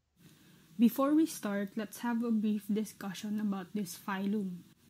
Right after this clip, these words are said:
It is a known monophyletic group of parasitic species, which is comprised of about six thousand animal parasites. As a defining characteristic, it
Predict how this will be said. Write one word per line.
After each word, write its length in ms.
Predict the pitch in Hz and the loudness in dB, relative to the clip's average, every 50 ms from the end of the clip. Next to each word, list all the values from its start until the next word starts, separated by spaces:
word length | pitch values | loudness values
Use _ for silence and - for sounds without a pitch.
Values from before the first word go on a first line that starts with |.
| _ _ _ _ _ _ _ _ - | _ _ _ _ _ _ _ _ -2
It 180 | 226 220 - - | -2 -2 -2 -2
is 320 | - 220 220 214 190 - - | -2 -2 -2 -2 -4 -6 -6
a 100 | 233 208 208 196 | -4 -2 0 2
known 400 | 208 220 233 247 262 262 262 254 | 2 2 2 2 4 6 6 6
monophyletic 840 | 240 233 233 247 240 - 254 240 226 226 220 214 - 226 - - | 6 4 2 0 0 -2 -2 0 0 0 0 -2 -4 -6 -4 -2
group 300 | 185 175 180 185 185 185 190 - - - _ - | -2 -2 -2 -2 -4 -6 -8 -12 -20 -20 _ -10
of 260 | - 208 202 190 - - - | -8 -6 -6 -6 -8 -6 -4
parasitic 500 | 208 214 214 202 - - - 240 - - | -4 -2 -4 -4 -8 -10 -10 -10 -10 -10
species, 880 | - - - 220 202 180 - - 196 190 185 190 180 - - - - | -12 -8 -4 -2 -2 -2 -4 -4 -4 -4 -4 -4 -6 -8 -10 -12 -6
which 180 | - 220 214 - | -6 -4 -2 -2
is 140 | 233 - - | -4 -4 -2
comprised 540 | - 269 226 - 220 196 202 185 - - 214 | -2 -2 -2 -2 -2 -4 -4 -6 -8 -10 -12
of 120 | - - | -8 -4
about 440 | 220 202 208 196 196 190 196 - - | -2 -2 -2 -2 -2 -4 -6 -8 -8
six 200 | 247 240 - - | -8 -8 -8 -8
thousand 680 | - 208 202 202 190 - - 208 202 196 196 202 202 - - - - - - - - | -10 -10 -10 -10 -12 -10 -8 -6 -4 -4 -4 -4 -6 -8 -14 -18 -20 -20 -12 -6 -2
animal 380 | 208 208 208 208 202 202 196 | 0 2 2 2 0 -2 -2
parasites. 800 | 190 - 190 185 190 202 180 - - 180 180 220 - - - - - _ - - _ - | -4 -4 -4 -4 -4 -6 -6 -6 -8 -8 -8 -8 -10 -12 -12 -12 -14 _ -20 -16 _ -4
As 240 | 220 214 202 196 - - | -2 -2 -2 -4 -6 -4
a 220 | 233 208 214 208 | -2 0 0 0
defining 480 | 196 202 196 - 233 226 233 247 254 240 | 0 0 -2 -2 -2 -2 0 2 2 0
characteristic, 880 | - 226 220 208 - - 226 208 208 190 175 - - 185 185 - - - - | 0 -2 -6 -8 -6 -6 -4 -2 -2 -4 -6 -8 -10 -10 -10 -12 -14 -20 -20
it 100 | - | -20